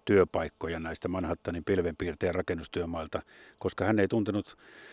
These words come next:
todellakaan korkean paikan kammoa, mutta tulee tässä mieleen, että kun täällä Etelä-Pohjanmaalla ollaan, niin, niin mitenkä hän olisi voinut siihen koskaan oppia, kun täällä,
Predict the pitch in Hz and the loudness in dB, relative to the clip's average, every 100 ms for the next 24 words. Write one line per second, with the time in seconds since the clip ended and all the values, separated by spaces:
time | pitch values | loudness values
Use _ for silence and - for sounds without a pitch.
0 | - - 120 110 110 104 123 110 104 95 | -20 -4 0 2 2 6 4 4 0 -2
1 | 95 120 120 101 95 92 98 101 104 82 | -2 0 2 2 -2 -4 -2 0 2 2
2 | - 107 120 113 95 87 85 87 87 92 | 0 2 6 8 8 4 0 -6 -4 -2
3 | 95 92 87 95 87 90 92 95 92 85 | -2 0 0 0 -2 0 0 2 0 -2
4 | 87 87 90 92 95 98 90 90 95 98 | -4 -8 -6 -6 -2 -2 -2 -2 -2 -2
5 | - 101 98 92 104 92 98 95 - 104 | -2 -2 -2 -2 -2 -2 -2 -2 2 4
6 | - - 80 - 76 - 78 | 4 -2 -8 -8 -12 -8 -8